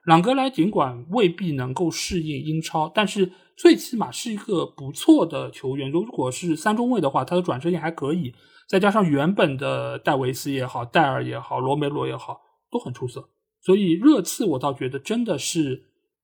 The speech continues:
相当有竞争力的一个队伍啊，但是这个中间可能有一点点小小担忧是什么？就是孔蒂能不能做好双线作战，他对于阵容的，就是一套阵容的使用的痴迷程度是不是能够有所缓解，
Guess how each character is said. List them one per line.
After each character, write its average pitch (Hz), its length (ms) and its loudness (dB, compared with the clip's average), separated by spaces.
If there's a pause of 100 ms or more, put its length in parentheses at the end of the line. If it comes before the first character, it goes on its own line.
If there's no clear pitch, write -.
(160)
相 208 300 4
当 202 180 4
有 135 140 2
竞 160 220 -2
争 170 160 0
力 170 80 0
的 143 100 -6
一 151 60 0
个 190 100 -2
队 233 260 4
伍 127 300 -6
啊， 135 180 -8
但 269 140 4
是 202 100 -4
这 233 120 -4
个 220 80 0
中 220 160 -4
间 233 120 -2
可 185 120 -4
能 151 160 -2
有 - 120 2
一 233 120 -4
点 - 260 2
点 165 160 -2
小 151 160 0
小 170 100 0
担 143 200 -4
忧 147 100 -4
是 156 80 -8
什 135 140 -10
么？ 127 100 -12 (300)
就 226 100 -8
是 185 200 0 (100)
孔 135 260 2
蒂 214 200 2
能 147 280 2
不 226 140 2
能 135 200 0
做 156 160 0
好 127 140 -4
双 156 160 -6
线 165 100 0
作 160 140 -2
战， 180 220 -6 (280)
他 214 140 4
对 240 240 2
于 165 160 2
阵 220 300 2
容 135 280 -4
的， 151 380 0 (420)
就 151 120 0
是 135 500 -8
一 175 100 0
套 226 180 0
阵 214 160 0
容 156 120 0
的 180 100 -2
使 131 300 -6
用 180 220 0
的 170 100 0
痴 214 200 -4
迷 226 120 2
程 143 240 -6
度 175 160 0
是 - 160 -4
不 160 100 -2
是 151 140 -6
能 139 140 -4
够 151 200 2
有 135 140 0
所 - 120 -2
缓 123 280 -4
解， - 240 -6